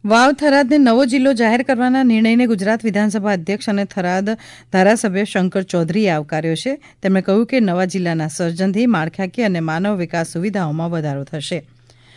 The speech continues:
રાજ્યની જી એસ ટી હેઠળ નાણાકીય વર્ષ ચોવીસ પચીસના ત્રીજા ત્રિમાસિક ગાળામાં ગત વર્ષના સમાન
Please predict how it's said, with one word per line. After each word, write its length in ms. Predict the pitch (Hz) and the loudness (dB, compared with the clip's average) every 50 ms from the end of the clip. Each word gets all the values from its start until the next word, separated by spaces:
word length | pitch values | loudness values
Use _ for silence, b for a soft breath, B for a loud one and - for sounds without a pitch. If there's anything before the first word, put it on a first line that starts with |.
| b b b b b - | b b b b b 2
રાજ્યની 420 | 220 226 220 208 285 311 330 359 | 2 2 2 2 0 0 0 0
જી 160 | 285 202 226 | -2 0 0
એસ 180 | 233 247 254 - | 2 2 0 -2
ટી 140 | - 330 302 | -2 -2 -2
હેઠળ 280 | 269 247 - 262 302 | -2 0 0 0 0
નાણાકીય 440 | 269 240 190 175 196 220 233 - 285 | 2 0 0 0 -2 -2 -2 -2 -2
વર્ષ 420 | 233 220 226 240 254 247 - 254 - | -2 0 0 -2 -2 -4 -8 -12 -6
ચોવીસ 340 | - 202 170 175 247 269 - | -4 -4 -2 -2 -4 -6 -4
પચીસના 680 | - 240 214 - 202 190 180 214 202 190 190 202 247 262 | -6 -8 -8 -6 -8 -6 -4 -2 -2 0 0 0 -2 -2
ત્રીજા 380 | - - 202 196 170 - 226 247 | -2 -2 -4 -4 -2 -2 -4 -4
ત્રિમાસિક 500 | 233 220 180 170 185 190 196 - 277 233 | -2 -2 -2 -2 -2 -2 -4 -4 -6 -4
ગાળામાં 540 | 208 220 202 180 180 180 190 190 196 202 180 | -2 -2 0 0 0 0 0 -2 -2 -2 -2
ગત 220 | 175 202 208 - | -2 -4 -4 -2
વર્ષના 380 | 233 220 214 - - 202 196 208 | -4 -4 -4 -4 -4 -4 -4 -4
સમાન 420 | - - 170 165 175 185 202 233 | -4 -6 -6 -4 -4 0 0 0